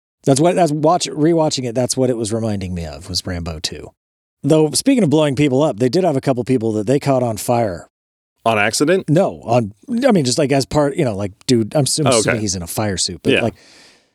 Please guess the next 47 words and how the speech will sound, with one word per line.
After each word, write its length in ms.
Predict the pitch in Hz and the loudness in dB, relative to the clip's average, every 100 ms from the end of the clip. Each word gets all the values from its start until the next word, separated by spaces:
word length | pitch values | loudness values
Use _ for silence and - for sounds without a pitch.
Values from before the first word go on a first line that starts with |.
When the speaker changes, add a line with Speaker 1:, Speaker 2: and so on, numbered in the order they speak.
| _ | _
Speaker 1:
like, 220 | - 131 110 | 0 2 2
the 240 | 120 110 | 2 2
guy 220 | 110 120 | 2 2
getting 260 | 107 123 117 | 2 0 0
out 120 | 110 | 0
of 40 | 104 | -2
the 60 | |
car, 400 | - 117 104 95 | 0 0 0 -2
you 100 | 180 | 0
know, 100 | 156 | 2
there, 120 | 123 165 | 2 2
I 60 | |
think 120 | 160 | 0
there 60 | 220 | 0
was 100 | 131 | 0
at 60 | 143 | 0
least 240 | 170 - | 0 0
two 120 | 165 | -2
people 320 | 156 143 110 101 | 0 0 -2 -4
that 120 | 117 | -2
were 200 | 123 120 - | 0 -2 -4
fully 340 | - 127 117 | 0 2 2
engulfed 380 | 107 104 95 - | 0 -2 -4 -8
in 60 | |
flames, 320 | 90 98 85 175 | -8 -8 -4 -2
and 80 | |
I 60 | 262 | 0
always 180 | 226 117 | 2 0
appreciate 400 | - 95 - 85 | -4 -6 -6 -10
that 140 | 82 - | -14 -16
in 20 | |
a 0 | - | -20
movie. 220 | - 208 | -6 0
Speaker 2:
Yeah. 280 | 269 160 160 | 2 2 0
Speaker 1:
That's, 360 | 139 - - - | 0 0 -6 -6
uh, 220 | - 117 - _ _ _ _ _ _ _ | -4 -4 -6 _ _ _ _ _ _ _
going, 320 | - 139 123 113 | 0 2 2 0
uh, 220 | 107 98 | 0 0
above 260 | 113 117 131 | 0 0 0
and 80 | 113 | 0
beyond 320 | 113 104 92 | 0 -2 -6
what 120 | 92 | -6
you 100 | 87 | -4
really 220 | 90 98 85 | -2 -2 -2
need 240 | 90 87 | -4 -6
to 80 | - | -8
do. 280 | - - | -14 -16